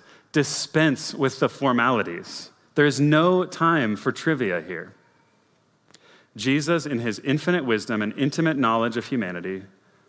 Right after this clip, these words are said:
knows our weakness. Hebrews tells us that he was tempted as we are, and yet without sin.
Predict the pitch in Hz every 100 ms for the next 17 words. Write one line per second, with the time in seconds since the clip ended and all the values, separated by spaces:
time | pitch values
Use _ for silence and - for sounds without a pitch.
0 | _ - 120 123 120 120 98 92 87 82
1 | - - _ _ _ _ _ _ _ _
2 | _ _ _ _ - _ - - - _
3 | - 147 156 147 - 107 104 107 - 110
4 | 135 127 120 101 92 92 - - 139 139
5 | 151 143 131 110 95 85 87 90 - -
6 | 117 107 104 - 113 104 101 98 - 90
7 | 82